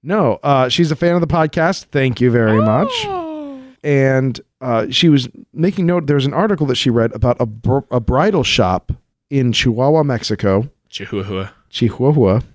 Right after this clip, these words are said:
Speaker 1: And there are rumors that the, the mannequin in the window is actually p-, the preserved body of the
Speaker 2: <laughs>
Speaker 1: original owner's daughter,
Speaker 2: Whoa.
Speaker 1: who died on her wedding day.
Speaker 2: Wow.
Speaker 1: And there's, like, photos and everything. And, of course, they don't really say anything, but, uh,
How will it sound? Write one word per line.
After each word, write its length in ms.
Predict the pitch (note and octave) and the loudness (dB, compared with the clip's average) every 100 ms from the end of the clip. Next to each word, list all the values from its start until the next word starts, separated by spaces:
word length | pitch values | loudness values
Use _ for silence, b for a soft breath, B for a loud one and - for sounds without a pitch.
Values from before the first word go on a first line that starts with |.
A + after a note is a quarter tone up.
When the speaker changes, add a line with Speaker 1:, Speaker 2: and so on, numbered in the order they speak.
| _ _ _ | _ _ _
Speaker 1:
And 300 | - C3 C3+ - | -2 0 0 -2
there 160 | C#3 | 0
are 80 | B2+ | 0
rumors 640 | A#2 A3+ G#3 A2+ A2 - - _ | 4 4 4 2 0 -4 -14 _
that 180 | B2+ - | -8 -2
the, 260 | B2 A2+ - | 0 0 -2
the 100 | A#2 | 0
mannequin 500 | B2 D#3 F3 - D3+ | 2 2 0 0 0
in 100 | B2+ | 2
the 80 | G#2 | 2
window 460 | C3+ D3 G#2 F2+ - | 2 2 2 0 -4
is 200 | G#2+ - - | -8 -10 -6
actually 480 | D3 D#3+ - C#3 B2 | -4 -2 -2 2 0
p-, 140 | - | 0
the 140 | - A#2+ | -6 -2
preserved 580 | B2+ A2+ B2+ C#3+ C3+ | 0 0 2 0 -2
body 400 | A#2 A#2+ A2+ G#2+ - | -2 2 2 0 -2
of 60 | |
the 240 | G#2+ A#2 G#2+ | -2 0 2
Speaker 2:
<laughs> 40 | |
Speaker 1:
original 420 | C3 C3+ D3 C#3+ - | 2 2 2 0 0
owner's 340 | B2+ A#2+ A2 | 0 2 2
daughter, 560 | G2+ - A2 B2+ E2+ - A#2 | -2 -2 0 2 -2 -10 -4
Speaker 2:
Whoa. 420 | F3 D#3+ D#3 C3+ | 0 2 2 2
Speaker 1:
who 100 | C#3 | 0
died 240 | B2+ A#2 A2+ | 2 2 2
on 80 | |
her 100 | A2 | 0
wedding 300 | G#2+ B2 A#2 | 2 2 2
day. 240 | G2+ F2 - B | 0 -4 -6 B
Speaker 2:
Wow. 180 | F#2+ B B - | -12 B B -6
Speaker 1:
And 180 | C3 | 0
there's, 160 | B2+ A2+ | 0 2
like, 160 | A#2 - _ | -2 -4 _
photos 380 | F#3 F#3+ F3+ D#3 | -2 2 2 2
and 60 | |
everything. 560 | D3+ C#3 B2 C3+ B2 B2 | 0 0 -2 0 0 0
And, 120 | G#2+ | -2
of 100 | A2 | -2
course, 220 | - A#2+ | -2 -2
they 120 | - C#3 | 0 0
don't 160 | D3 | 0
really 160 | A#2+ A2 | -2 -4
say 260 | - C#3 | -2 0
anything, 340 | C#3 B2+ C3 B2 | 2 2 0 0
but, 240 | G#2 - b b b b b | -2 -8 b b b b b
uh, 220 | G#2+ G2 | -4 -2